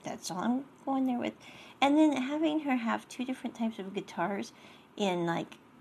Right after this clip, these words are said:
a twenty-minute section when we don't have any backstory on where she got the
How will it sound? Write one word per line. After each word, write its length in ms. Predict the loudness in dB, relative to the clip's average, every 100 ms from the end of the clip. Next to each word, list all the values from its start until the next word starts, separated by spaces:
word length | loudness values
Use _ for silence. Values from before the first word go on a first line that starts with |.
| -20 -20
a 60 |
twenty-minute 640 | -16 -4 0 2 0 -2 -4
section 420 | -4 -4 -2 0
when 120 | 0
we 80 | 0
don't 200 | -2 -2
have 160 | -2 -2
any 180 | -4 0
backstory 520 | 2 0 -6 -4 -4
on 100 | -2
where 100 | -4
she 160 | -4
got 240 | -2 -2 0
the 220 | -2 -2